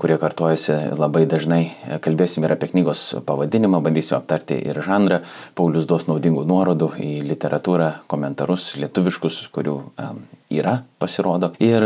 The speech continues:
am, daug įvairių dalykų mes čia bandysim padaryti, pažiūrėsim, kaip čia mums seksis. E, mokytojo knygą, kai nagrinėjom, tai bandėme eiti po vieną skyrių. Kartais sustodavom šiek tiek daugiau, e, tekdavo paskirti ir porą laidų vienam skyriui. Čia, kadangi, e, viskas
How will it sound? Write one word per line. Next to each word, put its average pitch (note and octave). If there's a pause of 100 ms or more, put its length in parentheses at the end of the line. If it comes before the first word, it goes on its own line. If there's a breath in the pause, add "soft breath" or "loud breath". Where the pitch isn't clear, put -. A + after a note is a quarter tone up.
am, F#2+
daug D3
įvairių G2
dalykų F2+
mes E2
čia D#2+
bandysim E2+
padaryti, A#2+
pažiūrėsim, -
kaip F2+
čia D#2+
mums D2+
seksis. A2
E, D#2+
mokytojo F2+
knygą, F2
kai E2+
nagrinėjom, E2
tai D2+
bandėme D#2+
eiti D2+
po D#2+
vieną D#2+
skyrių. C#3 (280)
Kartais E2+
sustodavom D#2
šiek -
tiek D2+
daugiau, G#2+ (100)
e, E2+ (120)
tekdavo D#2
paskirti -
ir D#2+
porą G#2+
laidų E2+
vienam E2
skyriui. E2 (180)
Čia, A2+ (260)
kadangi, F2
e, - (120)
viskas E2+